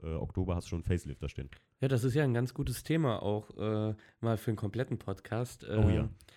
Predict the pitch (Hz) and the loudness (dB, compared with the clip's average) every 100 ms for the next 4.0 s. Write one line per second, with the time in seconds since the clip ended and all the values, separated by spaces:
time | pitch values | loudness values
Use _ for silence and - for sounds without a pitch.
0 | _ _ - 107 160 175 143 143 107 113 | _ _ -6 2 2 4 0 2 2 4
1 | 147 135 - 123 127 120 107 101 117 131 | 4 2 0 -2 0 0 0 -2 -2 -2
2 | 127 120 110 104 104 110 123 117 - - | 0 0 0 -2 -2 0 0 -2 -8 -10
3 | - 104 151 147 - 90 - 87 - | -10 -6 -4 -4 -6 -12 -12 -12 -12